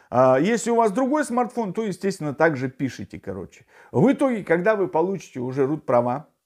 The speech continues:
на свой смартфон, вы сможете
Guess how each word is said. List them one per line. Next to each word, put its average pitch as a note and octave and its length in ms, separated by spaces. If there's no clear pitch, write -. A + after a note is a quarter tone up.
на D3 160
свой D#3+ 240
смартфон, G3+ 640
вы G#3 200
сможете F#3+ 640